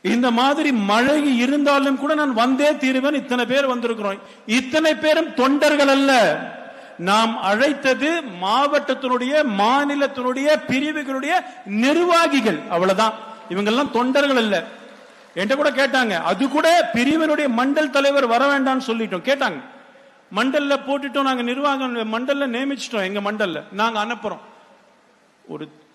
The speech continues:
தொண்டர்களை வர வேண்டாம்னு சொல்லக்கூடாது. அதனால நான் சொன்னேன், அவர்களுக்காக ஒரு கூட்டம் ஏற்பாடு பண்ணியிருக்கிறோம்.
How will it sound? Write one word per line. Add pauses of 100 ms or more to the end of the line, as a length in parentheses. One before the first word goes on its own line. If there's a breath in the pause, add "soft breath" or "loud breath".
(140)
தொண்டர்களை
வர
வேண்டாம்னு
சொல்லக்கூடாது.
அதனால
நான்
சொன்னேன்,
அவர்களுக்காக
ஒரு
கூட்டம்
ஏற்பாடு
பண்ணியிருக்கிறோம்.